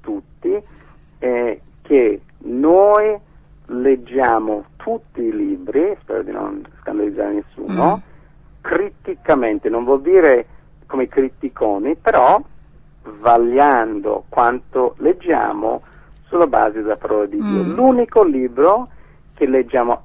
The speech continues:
Speaker 1: acriticamente
Speaker 2: Mm.
Speaker 1: è la Bibbia.
Speaker 2: Naturalmente,
Speaker 1: E questo ci
Speaker 2: sì,
Speaker 1: sì, sì,
Speaker 2: naturalmente
Speaker 1: sì, sì.
Speaker 2: ci deve essere un riconoscimento, insomma, che, eh, la Bibbia è la rivelazione di Dio, perché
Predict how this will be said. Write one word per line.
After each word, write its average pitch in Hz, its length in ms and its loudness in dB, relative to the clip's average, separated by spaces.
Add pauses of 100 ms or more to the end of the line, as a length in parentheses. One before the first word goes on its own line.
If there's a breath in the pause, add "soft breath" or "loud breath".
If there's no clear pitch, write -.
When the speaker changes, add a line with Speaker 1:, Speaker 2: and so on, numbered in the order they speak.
Speaker 1:
acriticamente 120 1400 -4
Speaker 2:
Mm. 98 260 -6
Speaker 1:
è 208 160 -2 (200)
la - 160 -4
Bibbia. - 480 -16 (760 loud breath)
Speaker 2:
Naturalmente, 247 680 2
Speaker 1:
E - 20 4
questo 196 160 2
ci 269 200 -4 (220)
Speaker 2:
sì, - 300 -10
Speaker 1:
sì, 247 60 0
sì, 208 60 0
Speaker 2:
naturalmente 220 680 0
Speaker 1:
sì, 190 60 -2
sì. 208 60 -4
Speaker 2:
ci 190 40 -2
deve 196 220 -4
essere 202 240 -6
un 190 80 -2
riconoscimento, 190 960 -4
insomma, 175 420 -6
che, 175 680 -6 (300 loud breath)
eh, 175 160 -10
la 185 220 -4
Bibbia 185 580 -2
è 175 320 -8 (340)
la 190 140 -4
rivelazione 180 680 -4
di 180 140 -4
Dio, 190 220 -4
perché 170 380 -10